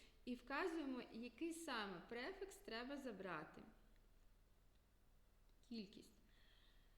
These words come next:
Е, тут є можливість налаштування, е, додаткових складів.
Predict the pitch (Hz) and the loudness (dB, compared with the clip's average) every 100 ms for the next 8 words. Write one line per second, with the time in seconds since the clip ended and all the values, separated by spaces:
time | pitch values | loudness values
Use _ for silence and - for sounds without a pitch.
0 | - 220 233 233 - - 233 - 381 320 | -10 -4 -2 0 2 2 0 2 4 6
1 | 302 349 349 262 240 254 349 - 294 285 | 6 6 4 2 2 2 2 0 -2 0
2 | 269 269 269 269 240 240 269 311 302 - | 2 2 0 -2 4 6 6 4 2 0
3 | - - 240 233 226 214 226 254 - 269 | -8 -6 -2 0 0 0 0 -2 2 4
4 | 302 339 - - 269 214 175 | 4 2 -2 -2 -2 0 -2